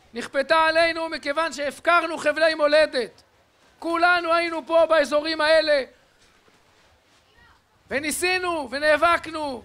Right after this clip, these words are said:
והתחננו, והפצרנו לא לעשות את האיוולת הנוראה, לא להחריב חבל ארץ פורח, יישובים יפים כל כך, חקלאית מתק-, חקלאות מתקדמת כל כך.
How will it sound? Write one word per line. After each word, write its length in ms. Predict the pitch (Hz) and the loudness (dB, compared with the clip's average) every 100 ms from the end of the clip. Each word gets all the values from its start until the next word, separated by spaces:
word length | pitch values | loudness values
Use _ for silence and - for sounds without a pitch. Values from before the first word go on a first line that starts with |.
| - | -12
והתחננו, 880 | 254 - 311 330 359 370 359 330 294 | -12 -4 0 2 2 2 0 -6 -6
והפצרנו 720 | 311 - - 359 339 339 320 | -8 -6 2 4 4 0 2
לא 140 | 320 | 4
לעשות 300 | 349 302 330 | 4 2 0
את 80 | 330 | 2
האיוולת 500 | 330 302 339 339 320 | 0 4 4 4 4
הנוראה, 640 | 330 302 294 311 320 294 247 - _ _ _ _ _ - | 2 2 2 4 4 2 0 -8 _ _ _ _ _ 0
לא 120 | 330 | 2
להחריב 680 | 339 311 247 320 349 320 - | 4 0 -2 -6 -4 -4 2
חבל 360 | 320 320 302 | 4 4 6
ארץ 380 | 330 311 294 - | 6 6 2 0
פורח, 760 | 294 294 320 330 302 226 - - _ _ _ _ _ _ _ - | 0 4 6 6 6 2 -2 -20 _ _ _ _ _ _ _ -10
יישובים 440 | - 285 339 339 | -6 -4 -2 0
יפים 360 | 330 - 339 330 | 0 0 -4 -4
כל 160 | 302 277 | -4 0
כך, 300 | 277 247 - | 2 2 0
חקלאית 480 | 240 269 294 320 320 | -6 0 2 2 -2
מתק-, 280 | 262 302 | -2 0
חקלאות 500 | 254 277 277 302 339 | 4 2 4 4 4
מתקדמת 580 | 339 - 294 330 330 294 | -2 0 4 6 4 2
כל 160 | 302 269 | -2 -4
כך. 300 | 269 254 196 | -2 -4 -4